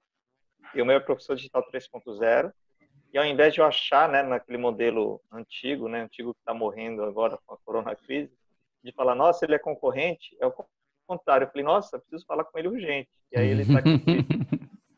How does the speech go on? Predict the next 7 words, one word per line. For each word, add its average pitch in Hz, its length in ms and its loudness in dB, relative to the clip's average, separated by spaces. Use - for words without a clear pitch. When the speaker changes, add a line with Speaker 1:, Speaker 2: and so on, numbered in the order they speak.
Speaker 2:
Legal. 107 480 -2
Fico - 200 -2
feliz 139 420 6
com, 139 280 4
muito 120 340 0
feliz 120 280 -4
com, 123 460 -4